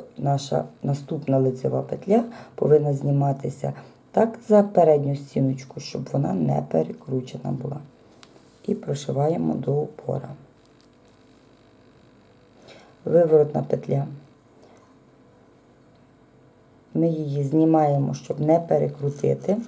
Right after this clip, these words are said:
відповідно, за цю стіночку. І потрібно ж її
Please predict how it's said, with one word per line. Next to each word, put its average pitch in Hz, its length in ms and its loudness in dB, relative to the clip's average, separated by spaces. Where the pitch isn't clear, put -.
відповідно, 160 680 -4
за 160 160 0
цю 165 180 -6
стіночку. 180 720 -6
І 170 180 -2
потрібно 151 560 -2
ж 143 260 -6
її 143 400 -4